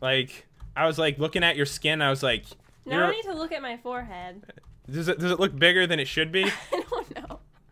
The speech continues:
Speaker 1: All right, Jen, you ready for this?
Speaker 2: I'm ready for this.
Speaker 1: All right, this time, no distractions. Don't let anyone make fun of your eight head. It's beautiful, all right?
Speaker 2: <laughs> Okay.
Speaker 1: There's nothing wrong with your eight head. Okay,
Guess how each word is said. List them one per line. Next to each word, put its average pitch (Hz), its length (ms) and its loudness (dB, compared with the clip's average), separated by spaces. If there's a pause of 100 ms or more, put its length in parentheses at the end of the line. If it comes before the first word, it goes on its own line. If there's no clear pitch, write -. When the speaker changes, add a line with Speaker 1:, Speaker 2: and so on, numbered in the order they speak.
(1800)
Speaker 1:
All 220 80 8
right, 220 100 8
Jen, 214 160 8
you 190 60 2
ready 233 160 6
for 220 100 -12
this? 277 260 -2
Speaker 2:
I'm 262 80 -4
ready 277 200 0
for 277 100 -10
this. 226 420 -10
Speaker 1:
All 139 60 6
right, 135 240 6
this 175 240 -2
time, 196 440 2
no 190 200 6
distractions. 175 840 2
Don't 185 180 -2
let 220 140 4
anyone 190 300 4
make 170 180 2
fun 165 140 2
of 156 60 2
your 143 120 2
eight 147 200 0
head. 143 320 4
It's 139 300 -2
beautiful, 131 600 -4 (200)
all 127 80 2
right? 151 300 4
Speaker 2:
<laughs> - 40 -12 (880)
Okay. 240 320 -8
Speaker 1:
There's 147 160 0
nothing 202 260 2
wrong 170 220 4
with 143 100 -2
your 131 100 2
eight 123 140 2
head. 120 200 0
Okay, 127 280 -2